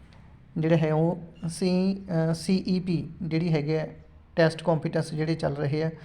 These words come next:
ਉਹਨਾਂ ਦੇ ਵਿੱਚ ਕਾਫੀ ਜਿਹੜੀ ਇਹ ਸਹਾਇਤਾ ਹੋਊਗੀ। ਪ੍ਰੀਖਿਆ ਵਿੱਚ ਵਿਦਿਆਰਥੀਆਂ ਦੀ ਹਾਜ਼ਰੀ ਸੌ ਪਰਸੈਂਟ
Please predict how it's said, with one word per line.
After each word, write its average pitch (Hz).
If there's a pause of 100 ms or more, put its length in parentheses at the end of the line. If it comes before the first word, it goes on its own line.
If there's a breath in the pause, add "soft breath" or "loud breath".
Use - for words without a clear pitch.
(280 loud breath)
ਉਹਨਾਂ 175
ਦੇ 170
ਵਿੱਚ 165
ਕਾਫੀ 165 (200)
ਜਿਹੜੀ 160
ਇਹ 156
ਸਹਾਇਤਾ 143 (260)
ਹੋਊਗੀ। 156 (3000 soft breath)
ਪ੍ਰੀਖਿਆ 202
ਵਿੱਚ 226
ਵਿਦਿਆਰਥੀਆਂ 185
ਦੀ 208
ਹਾਜ਼ਰੀ 175
ਸੌ 165
ਪਰਸੈਂਟ 170